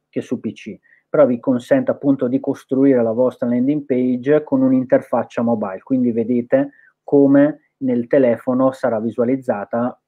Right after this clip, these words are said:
con un click. Costa veramente pochissimo, eh, ed è uno strumento che vi permette di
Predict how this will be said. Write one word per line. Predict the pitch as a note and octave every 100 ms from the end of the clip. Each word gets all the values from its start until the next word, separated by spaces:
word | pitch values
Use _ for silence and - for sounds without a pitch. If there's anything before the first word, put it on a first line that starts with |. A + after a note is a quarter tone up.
| _ _
con | - C3+ C3 C3+ C3 _ _
un | D3 C3+ F#3
click. | - G#3 - - - _ - _
Costa | - E3+ E3 C#3
veramente | B2 B2 C3 C3 A#2 A2+ _
pochissimo, | D#3 C#3+ C3 B2 - C4 B2+ - - _ _ _ _ _
eh, | C3+ B2+ A#2+ A#2 A#2+ B2+
ed | C#3
è | C#3+
uno | C#3
strumento | C3+ - D#3 B2 A#2+ E3
che | - A#2+ B2 C#3 -
vi | - B2 A#2
permette | C#3 D3 G#2+ - D#3
di | A2+ G#2+